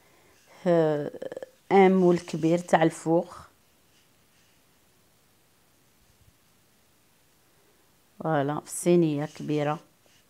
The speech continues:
تاع الفوغ كيما راكم تشوفو. عندي هادو الانواع تاع لي كيسات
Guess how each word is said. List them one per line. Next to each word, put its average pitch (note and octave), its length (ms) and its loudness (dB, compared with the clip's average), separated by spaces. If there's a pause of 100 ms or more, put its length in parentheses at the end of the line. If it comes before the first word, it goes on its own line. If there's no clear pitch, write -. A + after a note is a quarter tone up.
(100)
تاع - 140 -6
الفوغ D#3+ 440 -6 (1000)
كيما E3+ 200 0
راكم E3 240 -4
تشوفو. E3 540 -10 (1300)
عندي D#3+ 320 -2
هادو E3 220 0
الانواع D#3+ 460 -2
تاع D#3 220 -8
لي D3 160 -6
كيسات E3 640 -6